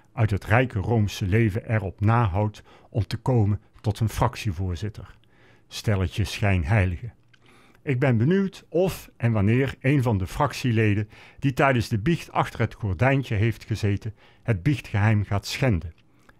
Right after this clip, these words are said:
Er zijn wel ergere karaktermoorden gepleegd in de politiek. In maart tweeduizend tien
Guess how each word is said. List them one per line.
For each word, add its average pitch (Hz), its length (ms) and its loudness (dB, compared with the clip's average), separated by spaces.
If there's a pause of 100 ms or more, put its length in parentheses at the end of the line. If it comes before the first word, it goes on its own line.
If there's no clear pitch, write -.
(140)
Er 101 160 0
zijn 87 220 0
wel 90 240 -6
ergere 95 580 -2
karaktermoorden 92 920 -2
gepleegd 90 580 -4
in 104 140 -2
de 90 140 -6
politiek. 85 600 -4 (1400)
In 160 180 0
maart 202 420 2
tweeduizend 160 580 0
tien 160 300 2